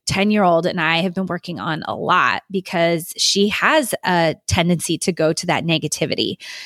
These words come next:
You know, that's just her personality. I was actually looking up, I'm like, "Ooh, I think she's an Enneagram four <laughs> because she's super creative, but that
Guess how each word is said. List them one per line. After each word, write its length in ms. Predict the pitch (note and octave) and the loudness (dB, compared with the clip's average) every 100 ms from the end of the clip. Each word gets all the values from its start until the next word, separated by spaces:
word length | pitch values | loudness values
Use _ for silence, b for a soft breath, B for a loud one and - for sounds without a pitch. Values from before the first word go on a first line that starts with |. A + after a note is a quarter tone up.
| B | B
You 80 | F3 | -2
know, 160 | E3 E3 | 2 2
that's 240 | F3 E3+ | 2 2
just 220 | - G3+ | 0 -2
her 180 | - G3 | 2 0
personality. 760 | F#3+ G3+ G#3 E3+ D3+ A3 E3+ C#3 | 2 -2 -2 0 2 4 4 2
I 60 | |
was 120 | E3 | 2
actually 260 | E3+ E3 F#3 | 2 2 2
looking 260 | E3+ F3+ F3 | 0 0 0
up, 120 | E3 | 0
I'm 100 | E3+ | -2
like, 160 | E3+ - | -4 -2
"Ooh, 80 | B3+ | 0
I 80 | G#3 | 0
think 180 | A3+ B3 | 0 -4
she's 220 | - C4+ | -4 -2
an 100 | A#3 F#3+ | -4 -4
Enneagram 580 | G3 F#3+ F3+ E3 D#3+ | 0 0 0 -4 -4
four 300 | - E3 - C#3 | -2 -2 0 0
<laughs> 60 | - | 0
because 500 | A#3+ - - G#3 - | 0 0 0 0 -2
she's 220 | - D3 | -6 -4
super 400 | - D#4+ D#4 E4 | 0 2 2 0
creative, 520 | - D4 C4 A#3+ A#3 - | 2 4 6 4 2 2
but 140 | G3 | 2
that 220 | F3 C#3+ | 4 2